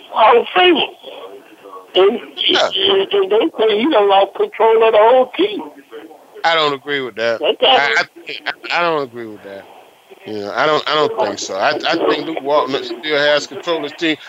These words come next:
Speaker 2: I think this team, we've seen this team for the last years, and what have they been for the last years?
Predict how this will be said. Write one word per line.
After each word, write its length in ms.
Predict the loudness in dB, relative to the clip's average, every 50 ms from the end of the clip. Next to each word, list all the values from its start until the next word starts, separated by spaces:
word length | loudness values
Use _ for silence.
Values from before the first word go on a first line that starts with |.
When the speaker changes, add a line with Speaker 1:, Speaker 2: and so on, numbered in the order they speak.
| -4 -2
Speaker 2:
I 80 | -2
think 260 | -2 0 0 -2 0 0
this 140 | -2 -4
team, 340 | 0 0 2 2 4 2 2 0 -4 -20 -20 -20 -20 -20 -20 -18 -12 -8 -6 -2
we've 180 | 0 0 0
seen 320 | -2 -2 0 0 2 2 2
this 160 | 0 0 -2
team 260 | -4 -4 -4 -4 -4
for 140 | -2 0 2
the 80 | 2
last 420 | 4 4 4 4 4 2 0 -2 -8 -14 -16 -14 -12 -8
years, 320 | -4 -2 0 0 0 -2 -4
and 120 | -6 -2
what 140 | 0 0 2
have 180 | 2 0 -2 -2
they 100 | -4 -4 -2
been 180 | -2 -2 -2 -2
for 160 | -2 -2 0
the 100 | 0 2
last 400 | 2 2 2 0 -2 -4 -8 _ _ _ -14
years? 380 | -14 -14 -14 _ -20 -20 -20